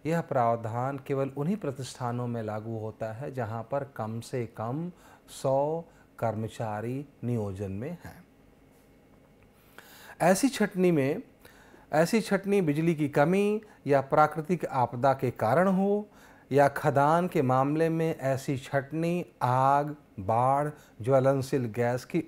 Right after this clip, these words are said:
अधिकता या विस्फोट के कारण भी हो सकता है। इसके पश्चात यहाँ धारा, अ, पच्चीस एम में यह भी बताया गया है कि यदि छटनी आग,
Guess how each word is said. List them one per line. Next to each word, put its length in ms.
अधिकता 540
या 180
विस्फोट 720
के 80
कारण 480
भी 160
हो 180
सकता 400
है। 260
इसके 220
पश्चात 600
यहाँ 260
धारा, 420
अ, 120
पच्चीस 720
एम 220
में 160
यह 240
भी 140
बताया 400
गया 240
है 300
कि 220
यदि 180
छटनी 720
आग, 540